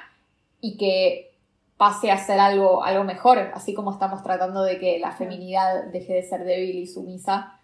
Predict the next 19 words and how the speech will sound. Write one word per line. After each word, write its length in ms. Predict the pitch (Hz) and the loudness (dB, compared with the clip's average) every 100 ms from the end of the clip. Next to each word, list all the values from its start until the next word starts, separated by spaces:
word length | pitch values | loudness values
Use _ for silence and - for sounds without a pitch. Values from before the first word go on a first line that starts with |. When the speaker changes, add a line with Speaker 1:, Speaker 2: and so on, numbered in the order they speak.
| _ | _
Speaker 2:
Claro. 260 | 220 208 | -4 -4
Speaker 1:
y 40 | 196 | -2
pase 240 | 190 196 | -4 -4
a 40 | 185 | -6
ser 140 | 185 | -6
algo 140 | 180 180 | -6 -6
mejor 340 | 180 185 180 | -8 -6 -6
también. 420 | 175 180 180 180 _ _ | -8 -10 -10 -12 _ _
Speaker 2:
Sí, 400 | - 233 220 226 _ - | -12 -8 -8 -10 _ -18
así 200 | 240 247 | -12 -4
que 120 | 269 | 0
bueno, 180 | 302 277 | 2 0
esperemos 380 | 254 285 370 | -2 -2 -2
que 100 | 349 | -4
les 160 | 220 208 | -6 -8
haya 200 | 233 269 | -8 -6
gustado 440 | 220 - 220 226 | -6 -4 -2 -2
este 180 | 226 233 | -4 -8
episodio 560 | 208 208 214 226 262 | -12 -10 -8 -2 0